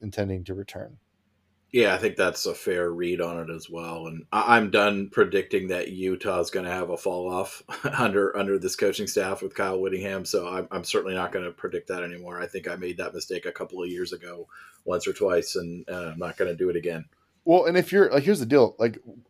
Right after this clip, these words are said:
Speaker 1: with the transfer portal, a lot of people look at it as a negative for Utah. I think it's a massive positive. Um, because if you're, let's just say you were, like, a highly regarded guy with some talent coming out of high school, for whatever reason it didn't work somewhere, like,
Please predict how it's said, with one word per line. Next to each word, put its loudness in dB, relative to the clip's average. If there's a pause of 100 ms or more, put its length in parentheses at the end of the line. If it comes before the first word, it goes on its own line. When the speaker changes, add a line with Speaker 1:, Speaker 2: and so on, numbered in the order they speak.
(260)
Speaker 1:
with 4
the 4
transfer 6
portal, 8
a 8
lot 12
of 4
people 0
look 4
at 10
it 10
as 6
a 0
negative 2
for 0
Utah. 6
I 6
think 2
it's -8
a -6
massive 0
positive. 4 (440)
Um, 2
because -2
if 2
you're, 6
let's 6
just 2
say 6
you 6
were, 10
like, 8
a 0
highly 10
regarded 6
guy 8
with 4
some -12
talent 6
coming -2
out 2
of 4
high 6
school, 0 (320)
for 0
whatever 8
reason 4
it 0
didn't -2
work -4
somewhere, 2 (440)
like, -10